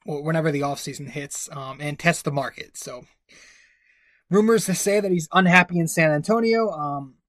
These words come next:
<sighs> you know, I, I guess San Antonio kind of underperformed this season, or they weren't expected to be that great, but, you know, with a player like DeRozan, they're paying him a lot of money.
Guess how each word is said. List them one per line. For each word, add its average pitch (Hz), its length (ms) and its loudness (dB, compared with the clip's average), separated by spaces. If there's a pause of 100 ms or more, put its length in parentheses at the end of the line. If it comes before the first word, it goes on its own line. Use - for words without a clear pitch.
(140)
<sighs> 139 460 -14
you 165 140 -8
know, 180 320 -4
I, 147 300 -8
I - 20 0
guess 170 460 -6 (340)
San 170 220 -4
Antonio 170 340 -2
kind 160 200 -6
of - 60 -12
underperformed 156 720 -6
this 151 140 -6
season, 160 360 -8
or 143 260 -14 (320)
they 202 80 -8
weren't 226 220 -4
expected - 540 -6
to 151 80 -12
be 139 120 -10
that 139 260 -4
great, 151 320 -6
but, 135 280 -10 (640)
you 151 120 -6
know, 147 80 -4
with 151 140 -8
a 143 60 -8
player 160 260 -4
like 147 160 -8
DeRozan, 143 500 -8
they're 143 100 -10
paying 156 280 -6
him 147 140 -6
a 147 40 -6
lot 139 220 -8
of 139 40 -6
money. 139 320 -8